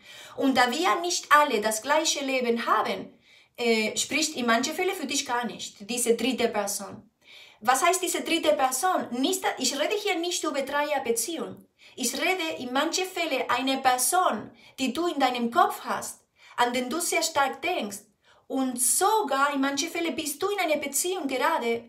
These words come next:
aber dein Kopf, deine Gedanken sind an eine andere Person, mit der du gerne vielleicht doch was geha-, was gehabt hättest oder zusammen sein,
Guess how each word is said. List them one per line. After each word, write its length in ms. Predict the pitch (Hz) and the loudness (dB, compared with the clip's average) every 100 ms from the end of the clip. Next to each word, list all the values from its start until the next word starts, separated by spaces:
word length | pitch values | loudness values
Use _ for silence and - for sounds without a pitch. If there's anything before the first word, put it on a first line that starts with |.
| _ - | _ 0
aber 220 | 247 247 | 4 4
dein 300 | 254 247 240 | 2 -2 0
Kopf, 320 | 349 311 - | 4 4 2
deine 220 | 262 247 | -4 -2
Gedanken 680 | 233 233 294 330 285 233 202 - | -2 2 2 2 -2 -4 -6 -4
sind 360 | - 320 294 - _ _ | -2 -2 -6 -14 _ _
an 180 | 247 233 | -2 2
eine 260 | 262 254 | 2 2
andere 260 | 262 339 302 | 0 2 0
Person, 600 | - 208 - 208 196 - _ _ _ _ _ _ _ _ - - - | 0 -2 -2 -6 -8 -16 _ _ _ _ _ _ _ _ -20 -20 -14
mit 480 | 233 247 269 277 - | -10 -2 0 0 0
der 260 | 269 262 247 | 2 4 4
du 320 | 269 370 403 | 0 0 0
gerne 600 | 311 320 339 294 202 - - - _ | 2 4 4 0 -4 -8 -14 -18 _
vielleicht 640 | - 277 240 302 330 - | -8 -4 2 2 0 0
doch 180 | 302 311 | 0 2
was 180 | 277 - | -2 -2
geha-, 380 | 233 - 269 - - - | -6 -4 -4 -6 -18 -4
was 260 | 220 226 | -2 -2
gehabt 400 | 202 311 427 - | -2 0 0 -2
hättest 320 | 311 311 302 | -6 -6 -4
oder 180 | 262 233 | -2 -4
zusammen 640 | 233 240 262 262 262 233 - | -2 -2 -2 -2 -4 -6 -10
sein, 680 | - 240 233 226 226 - | -6 -2 -2 -4 -6 -14